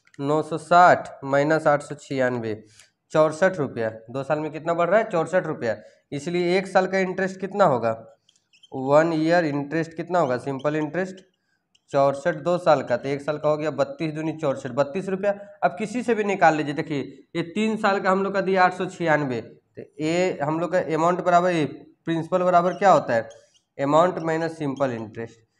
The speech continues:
अगर अमाउंट में हम लोग सिंपल इंटरेस्ट को माइनस कर देते हैं, यही फॉर्मूला को इधर उधर कर सकता है। देखो एम, हम क्या निकाले हैं, पी ना, पी बराबर अमाउंट प्लस इधर जाके माइनस हो जाएगा, तो कितना हो जाएगा हम लोग का,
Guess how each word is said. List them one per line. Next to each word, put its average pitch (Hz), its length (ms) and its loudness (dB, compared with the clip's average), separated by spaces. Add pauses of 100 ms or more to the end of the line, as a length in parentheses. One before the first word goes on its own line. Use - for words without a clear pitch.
(200)
अगर 143 180 -4
अमाउंट 160 400 0
में 185 100 -4
हम 180 80 -2
लोग 180 100 -6
सिंपल 175 400 -2
इंटरेस्ट 175 400 -6
को 180 120 -4
माइनस 175 360 0
कर 175 140 0
देते 151 200 -6
हैं, 208 120 -2
यही 190 200 -2
फॉर्मूला 202 340 -4
को 185 100 -6
इधर 175 160 0
उधर 175 220 -2
कर 160 180 0
सकता - 280 -8
है। 127 40 -6
देखो 113 220 -10 (680)
एम, 151 120 -2
हम 165 180 0
क्या 185 160 2
निकाले 147 340 2
हैं, 139 140 2 (100)
पी 208 140 -6
ना, 165 120 -2
पी 190 220 -8
बराबर 175 340 2
अमाउंट 160 480 0
प्लस 165 280 -4
इधर 131 220 -4
जाके 135 260 -4
माइनस 170 340 -4
हो 165 60 -8
जाएगा, 139 320 -4 (1160)
तो 135 80 -6
कितना 151 260 -4
हो 165 100 2
जाएगा 165 260 2
हम 165 140 2
लोग 165 120 -2
का, 185 140 6